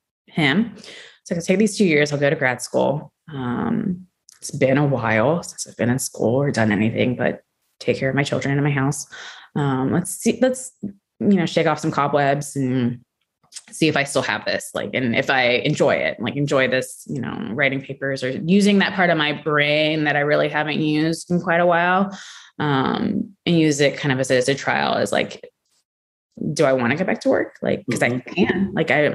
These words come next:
Speaker 1: my disability does not, like, hold me back so much that I couldn't re-pursue a very fulfilling career.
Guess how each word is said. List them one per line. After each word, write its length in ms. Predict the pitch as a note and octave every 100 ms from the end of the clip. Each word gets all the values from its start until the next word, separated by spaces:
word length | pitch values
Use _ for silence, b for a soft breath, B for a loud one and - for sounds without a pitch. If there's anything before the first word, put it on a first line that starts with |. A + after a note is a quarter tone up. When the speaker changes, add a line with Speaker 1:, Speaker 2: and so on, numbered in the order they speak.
| -
Speaker 1:
my 420 | E3 D#3 D3+ D#3 C#3+
disability 380 | D#3+ D#3 F3
does 140 | E3+ E3+
not, 180 | D#3 A#2
like, 140 | C3
hold 260 | - E3 E3
me 100 | D3+
back 220 | D3+ D3+
so 120 | D#3
much 240 | D3 C3+ -
that 220 | C#3+ - -
I 80 | D3
couldn't 520 | C#3+ D#3+ C#3+ D#3 D#3+ B B B B _ -
re-pursue 1400 | G3+ G3+ G3+ F3+ - A3+ A3 G#3 F#3+ F#3 F#3 F3+ - -
a 80 | D#3
very 280 | F3+ F#3 F#3
fulfilling 920 | F#3 F3+ G3+ F#3 E3 D#3+ D#3 D3+ D3+
career. 760 | - D#3 E3 D#3 A#2 G#2+ E3